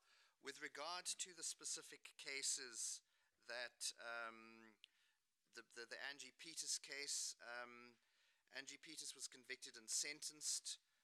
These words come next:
Um, uh, the, I'm not sure of the exact sentence. With the Free State matter, they were convicted of attending an illegal gathering and,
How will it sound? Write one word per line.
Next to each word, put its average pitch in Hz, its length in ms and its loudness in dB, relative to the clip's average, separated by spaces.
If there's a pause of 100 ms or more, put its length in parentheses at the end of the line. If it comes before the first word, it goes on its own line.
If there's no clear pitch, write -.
(220)
Um, 120 640 -2 (560)
uh, 110 640 2 (160)
the, 117 400 -10 (160)
I'm 107 80 -4
not 123 160 -4
sure 131 160 -2
of 110 80 -6
the 117 80 -10
exact 113 400 -2
sentence. 139 720 0
With 123 160 -12
the 123 80 -12 (400)
Free 160 160 -4
State 151 400 0
matter, 139 480 0 (720)
they 127 80 2
were 127 160 -2
convicted 123 720 -6
of 117 320 -4 (720)
attending 131 400 -4
an 117 80 -4
illegal 117 480 -8
gathering 139 560 -2 (240)
and, 120 200 -12